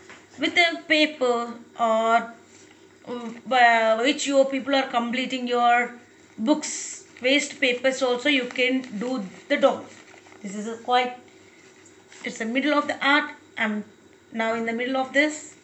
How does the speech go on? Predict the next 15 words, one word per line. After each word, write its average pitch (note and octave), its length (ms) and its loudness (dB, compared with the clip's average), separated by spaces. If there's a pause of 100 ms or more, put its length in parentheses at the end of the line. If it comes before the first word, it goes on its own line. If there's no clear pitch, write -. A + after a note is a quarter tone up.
So A#3 240 -4
for G#3 160 -6
this B3+ 440 -8 (360)
we A#3+ 160 -2
need B3+ 340 2 (680)
newspaper D4 760 4 (960)
and G#3+ 240 -4
paper A3+ 380 4
tape E4 500 2 (840)
and G#3+ 240 -2
the - 60 -4
Fevicol D#4 920 2 (420)
and A#3 160 2
the C#4+ 100 2
scissors. - 800 -4